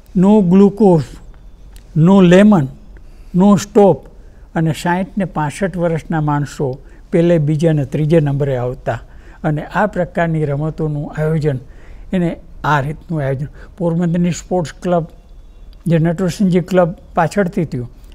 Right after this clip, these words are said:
આ રાજુએ પોતાના રાજ્યકાળ દરમિયાન પોતાનું સ્ટેચ્યુ પણ ક્યાંય મૂક્યું નથી,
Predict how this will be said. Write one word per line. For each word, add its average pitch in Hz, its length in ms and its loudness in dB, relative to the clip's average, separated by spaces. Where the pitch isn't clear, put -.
આ 160 80 -2
રાજુએ 170 480 2
પોતાના 190 540 -2
રાજ્યકાળ 175 600 -2
દરમિયાન 170 480 0
પોતાનું 220 440 2
સ્ટેચ્યુ 202 560 0
પણ 226 180 0
ક્યાંય 214 220 4
મૂક્યું 175 420 2
નથી, 143 260 -4